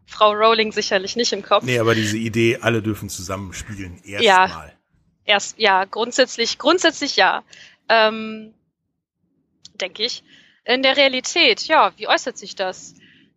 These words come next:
Speaker 1: Es ist, ich weiß es nicht. Also ich empfinde das als sehr entspannt, ungezwungen, sehr, ähm, gemeinschaftlich.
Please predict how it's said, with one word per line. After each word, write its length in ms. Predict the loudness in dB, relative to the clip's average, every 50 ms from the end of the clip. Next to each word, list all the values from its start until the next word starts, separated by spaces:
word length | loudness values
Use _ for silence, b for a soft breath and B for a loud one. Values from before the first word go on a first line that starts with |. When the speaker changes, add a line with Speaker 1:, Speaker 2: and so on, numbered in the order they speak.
| _ _ _ _ _ _ _ _ _ _ -6 -4
Speaker 1:
Es 160 | -4 -2 -2
ist, 360 | -4 -4 -4 -4 -6 -6 -6 B B B B B B B B B B _ _ _ _ _ _ _ _ _ _
ich 160 | -10 -2 0
weiß 160 | 2 2 2
es 140 | 0 -4 -8
nicht. 160 | -6 -4 -4
Also 140 | -4 -4 -4
ich 100 | -4 -6
empfinde 360 | -6 -6 -4 -4 -2 0 2 2
das 180 | 2 2 0
als 180 | -2 -4 -2 0
sehr 280 | 0 2 2 2 0 -2 -6
entspannt, 640 | -8 -8 -8 -10 -6 -2 0 0 0 0 -4 -14 -20 _
ungezwungen, 800 | -20 -18 -16 -18 -14 -12 -10 -6 -6 -6 -6 -6 -10 -14 -18 -20 _ _ _
sehr, 460 | _ -2 0 2 4 4 4 2 0 B B B B B B B B B B B B B B
ähm, 640 | 2 4 4 4 4 2 0 -6 -12 -20 -20 -20 _ _ _ _ _ _ _ _ _ _ _ _ _ _ _ _ _ -8
gemeinschaftlich. 1200 | -6 -2 2 2 4 4 2 0 -2 -2 -2 -4 -4 -8 -10 -8 -8 -8 -8 -10 -14 -16 -18